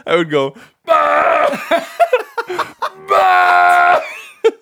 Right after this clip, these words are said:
It was like I was purposely forcing, like, a more manly scream, but it was coming out as a kind of what you guys do with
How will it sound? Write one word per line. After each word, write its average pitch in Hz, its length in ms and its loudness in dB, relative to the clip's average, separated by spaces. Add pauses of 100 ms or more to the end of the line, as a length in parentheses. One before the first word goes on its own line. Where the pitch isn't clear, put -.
(880)
It - 80 -10
was 175 180 -4
like 185 200 0
I 180 80 4
was 175 180 -2
purposely 160 560 -6
forcing, 147 600 -4
like, 131 200 -8
a 131 60 -8
more 131 640 -4 (600)
manly 139 560 -4
scream, 143 460 -8
but 127 100 -4
it 113 60 -4
was 117 140 -12
coming 127 360 -10
out 123 180 -8
as 113 160 -10
a 104 140 -8
kind 160 260 -10
of 147 80 -10
what 117 160 -6
you 117 140 -10
guys 113 260 -4
do 107 140 -10
with 101 240 -10